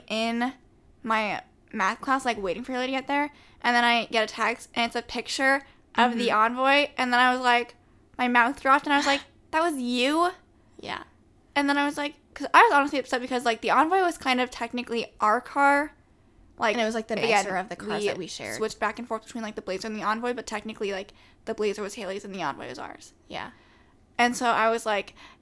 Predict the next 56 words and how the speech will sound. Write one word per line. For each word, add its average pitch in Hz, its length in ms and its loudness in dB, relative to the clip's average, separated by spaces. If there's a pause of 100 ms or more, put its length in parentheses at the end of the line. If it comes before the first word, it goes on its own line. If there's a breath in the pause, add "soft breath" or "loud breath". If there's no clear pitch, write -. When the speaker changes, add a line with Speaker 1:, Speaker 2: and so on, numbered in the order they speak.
Speaker 1:
"Haley." - 760 -12 (200)
And, 262 100 2
like, 247 140 2
obviously 254 280 2
she 269 100 -8
was 240 120 -6
texting 220 160 -8
us, 208 160 -14
like, 214 140 -12
she - 120 -10
was 214 120 -6
fine. 151 340 -6 (220)
Uh, - 160 -4
like, 214 180 -8
no 233 100 0
one 214 100 -2
got 175 120 -2
hurt 165 240 -6 (220)
in 190 120 -10
the 170 220 -10 (140)
Speaker 2:
It 220 80 -2
was, 240 160 -2
Speaker 1:
accident. 226 280 0
Speaker 2:
like, 113 120 -14 (200)
so 233 260 -2
it 226 120 -2
was 226 160 0
a 214 40 -4
two-car, 233 720 -2
or 214 60 -2
it 220 40 -2
was 226 100 -6
a - 20 -20
three-car 269 280 -2
accident. 233 500 0
She - 200 -8
was 220 120 -4
the 226 100 -6
last 220 280 0
car 208 240 -6
that 202 140 -14
forced - 360 -10
the 208 80 -14
second 202 420 -10
car 190 300 -6
to 190 220 -14
bump - 300 -10
into 190 440 -14
the 175 100 -20
first - 280 -16
car. 196 280 -8 (420 loud breath)
So 196 420 0 (220)
it 185 100 -6
was 240 140 -4
Haley's 311 240 -2
fault. 262 320 2